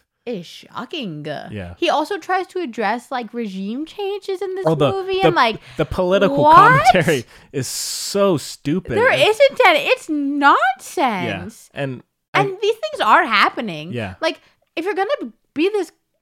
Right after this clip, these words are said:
Speaker 1: nutcasey, go like Goldfinger, okay?
Speaker 2: Mm.
Speaker 1: Stay out of it.
Speaker 2: Yeah, and, and, the, and then also, I was watching some interviews with him because even though don't love a lot of his movies, how he talks about them can be interesting.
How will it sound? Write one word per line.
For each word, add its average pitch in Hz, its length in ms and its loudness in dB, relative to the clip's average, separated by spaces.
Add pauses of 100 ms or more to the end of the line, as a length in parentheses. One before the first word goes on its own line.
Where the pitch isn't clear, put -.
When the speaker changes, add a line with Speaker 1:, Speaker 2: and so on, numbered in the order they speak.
(140)
Speaker 1:
nutcasey, 214 840 -4
go 294 160 -2
like 370 220 -4
Goldfinger, 269 760 -2
okay? 233 540 -4
Speaker 2:
Mm. - 80 -10
Speaker 1:
Stay 104 260 -4 (120)
out 339 360 4
of 240 120 -4
it. 165 140 -2
Speaker 2:
Yeah, 113 160 -6
and, 165 200 -6
and, 165 160 -4
the, - 200 -6
and 165 140 -8
then 165 120 -2
also, 165 500 -2 (560)
I 131 60 -4
was 120 160 -4
watching 143 340 -4
some 113 200 -12
interviews 113 640 -10
with 117 240 -14
him 107 180 -10
because 131 320 -4
even 190 240 -2
though 156 240 0 (800)
don't 151 220 -2
love 135 300 -4
a - 80 -14
lot 120 320 -4
of 131 160 -12
his 120 220 -10
movies, 120 320 -10
how 143 260 -6
he 131 140 -10
talks - 400 -12
about 156 300 -10
them 143 120 -12
can 131 220 -10
be 113 160 -8
interesting. 226 520 -10